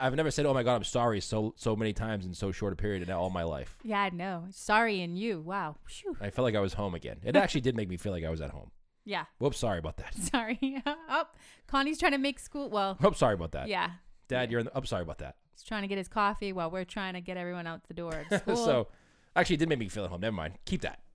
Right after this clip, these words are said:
Speaker 1: Keep that like that. Keep it like it is.
Speaker 2: <laughs> All right, next question. Connie, I know you said you guys weren't personally big on character meals. However, from listeners, what people review as good meals and which to pick? Breakfast, lunch, supper. Thanks.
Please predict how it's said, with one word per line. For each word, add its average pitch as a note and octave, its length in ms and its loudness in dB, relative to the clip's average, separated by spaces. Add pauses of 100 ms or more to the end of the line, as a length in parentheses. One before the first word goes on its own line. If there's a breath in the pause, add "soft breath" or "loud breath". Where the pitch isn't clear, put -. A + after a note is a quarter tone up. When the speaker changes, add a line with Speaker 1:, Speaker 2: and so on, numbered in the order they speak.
Speaker 1:
Keep F#3 160 0
that A2 200 0
like F2 180 -4
that. - 280 -10
Keep F#3+ 160 -2
it F#3 80 0
like B2 140 4
it - 80 -6
is. - 280 -14
Speaker 2:
<laughs> - 40 -8
All A3 100 4
right, G3+ 160 -2
next C4+ 240 -6
question. F#3 600 -8 (960 soft breath)
Connie, A#3+ 380 2
I G3 60 -4
know A#3+ 160 -2
you D#4 160 -2
said A#3+ 340 0
you A#3 60 -4
guys G3 300 0
weren't G3 280 -4
personally A#3 520 -2
big F#3+ 420 -4
on F3+ 200 -6
character G3+ 520 -6
meals. D#3 420 -8
However, C4+ 460 -2
from D#4+ 280 -4
listeners, F3+ 480 -4
what B3 280 -2 (140)
people C#4+ 340 -6
review G#3+ 680 -4
as F#3 360 -4
good G#3+ 200 -4
meals G3 360 -4
and F3+ 200 -8
which G3 200 -8
to - 80 -12
pick? - 300 -10 (120)
Breakfast, A#3 400 -6
lunch, G#3+ 240 -6
supper. - 380 -10 (140)
Thanks. - 500 -4